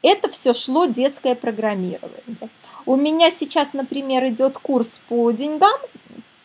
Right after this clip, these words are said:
э, на тему именно как больше взрослым людям, э, в, э, в жизни иметь денег. И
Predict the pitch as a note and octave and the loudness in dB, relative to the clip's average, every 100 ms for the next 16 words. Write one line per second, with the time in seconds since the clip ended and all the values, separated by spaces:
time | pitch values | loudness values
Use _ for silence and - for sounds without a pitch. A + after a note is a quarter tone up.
0 | _ _ _ _ _ _ - G#3 G3+ G3 | _ _ _ _ _ _ -2 4 4 4
1 | G3+ G3+ G3 G#3+ G#3+ G#3+ G3+ G3+ G3 G3 | 2 0 0 0 2 0 0 -2 -2 -4
2 | G#3 G#3+ F3+ F#3 G#3 - F#3+ G#3+ B3+ A3 | 0 0 2 4 4 4 -2 6 6 6
3 | G3+ G3 F#3+ F#3 G3 F#3+ F#3+ F#3+ F#3+ F3 | -2 -4 -2 -2 -4 -4 -6 -4 -4 -4
4 | F3 E3+ - F#3+ F#3+ F3 G#3+ A3+ G#3+ G3+ | -10 -12 -4 -2 -2 -2 0 0 0 -4
5 | G#3 G3+ F#3 F#3 G3 A3 A3+ - - - | -4 -4 -6 -6 -6 -6 -14 -16 -20 -20
6 | - - E4+ | -20 -2 6